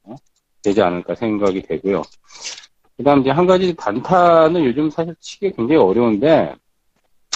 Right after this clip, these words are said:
센 놈들만 나오는 것 같아요. 그러니까 쉽게 말해서 시월 달에 아주 초급등한 것들,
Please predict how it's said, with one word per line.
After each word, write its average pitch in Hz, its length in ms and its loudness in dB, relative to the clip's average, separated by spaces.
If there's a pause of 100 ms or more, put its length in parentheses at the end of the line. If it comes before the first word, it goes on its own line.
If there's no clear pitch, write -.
(640)
센 190 180 6
놈들만 202 440 4
나오는 107 240 0
것 87 60 -8
같아요. 131 240 -10
그러니까 113 200 -2
쉽게 - 240 -8
말해서 131 220 -2
시월 190 360 2
달에 156 280 4
아주 107 200 0
초급등한 180 580 0
것들, 76 300 -8